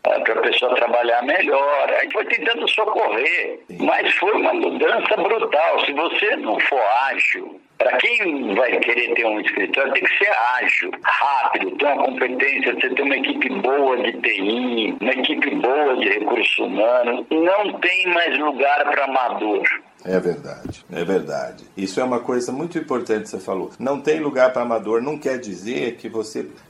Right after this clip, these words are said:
Speaker 2: que você precisa começar muito grande, mas você tem que ter, é, capacitação, né?
Speaker 1: É.
Speaker 2: Ah,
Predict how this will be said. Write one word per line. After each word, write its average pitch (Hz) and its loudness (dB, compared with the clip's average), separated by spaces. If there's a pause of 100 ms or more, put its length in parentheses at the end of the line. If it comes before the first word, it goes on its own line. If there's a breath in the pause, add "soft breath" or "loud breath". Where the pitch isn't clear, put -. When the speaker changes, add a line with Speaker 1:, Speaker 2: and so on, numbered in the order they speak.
Speaker 2:
que 85 -8
você 85 -4
precisa - -8
começar 98 -2
muito 101 -4
grande, 92 -4 (300 loud breath)
mas 95 -2
você 104 -2
tem 107 -2
que 107 -10
ter, 104 -2
é, 95 -2
capacitação, - -4
né? 90 -6 (380 loud breath)
Speaker 1:
É. 98 4
Speaker 2:
Ah, 92 -4